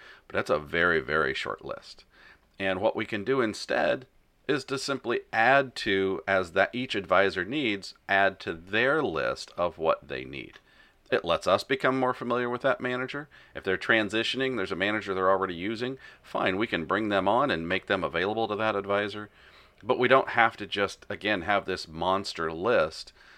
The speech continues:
that everybody sees and has to sort of filter through. 'Cause what ends up happening, I think this is critical.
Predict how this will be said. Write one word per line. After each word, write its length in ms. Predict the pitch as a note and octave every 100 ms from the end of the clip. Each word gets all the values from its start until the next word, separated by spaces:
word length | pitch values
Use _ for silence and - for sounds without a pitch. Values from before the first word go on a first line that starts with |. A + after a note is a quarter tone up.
| _
that 200 | - F#2+ -
everybody 540 | G2+ A2 F#2+ F#2 F2+
sees 580 | - A#2 A2 F#2+ F2 -
and 160 | F#2 F2
has 260 | F#2 F#2
to 100 | -
sort 240 | - F#2+ D#2+
of 80 |
filter 460 | - G#2+ G2+ - E2
through. 340 | - C3 G#2+ - - -
'Cause 140 | -
what 140 | F#3+ B2
ends 160 | C3+
up 140 | C3 -
happening, 440 | C#3+ B2 C#2 - _ _ _ _ _ _
I 100 | -
think 160 | F2+ A2
this 160 | A#2 G#2+
is 100 | -
critical. 400 | - E2+ -